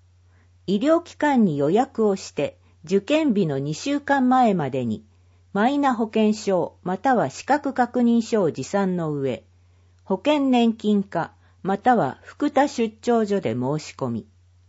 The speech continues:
ノードックのみ受験の場合は助成されません。詳しくはお問い合わせください。短期人間ドック検査医療機関一覧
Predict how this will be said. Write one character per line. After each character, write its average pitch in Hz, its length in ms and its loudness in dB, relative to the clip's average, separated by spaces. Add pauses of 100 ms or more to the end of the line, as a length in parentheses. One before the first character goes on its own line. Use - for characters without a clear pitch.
(1120)
ノ 254 200 2
ー - 40 0
ド 302 120 4
ッ - 40 2
ク 190 220 -2
の 220 120 4
み 196 120 4
受 151 180 -4
験 214 280 2
の 196 140 2
場 170 220 0
合 156 180 -4
は 135 200 -6 (120)
助 160 140 -4
成 233 280 0
さ 190 200 -4
れ 180 100 2
ま 170 160 -2
せ 151 220 -6
ん。 - 120 -8 (840)
詳 277 240 2
し - 140 -8
く 175 140 -4
は 135 120 0
お 131 80 -4
問 226 260 0
い 214 60 4
合 202 80 4
わ 190 120 2
せ 170 160 -4
く 156 120 -10
だ 139 160 -6
さ - 240 -10
い。 - 80 -14 (1700)
短 311 260 0
期 180 220 -6
人 196 280 2
間 220 300 6
ド 202 120 4
ッ - 20 -18
ク - 420 -6
検 277 240 -2
査 247 220 6
医 226 100 0
療 233 300 2
機 - 140 -20
関 147 380 -4
一 226 300 -6
覧 190 240 4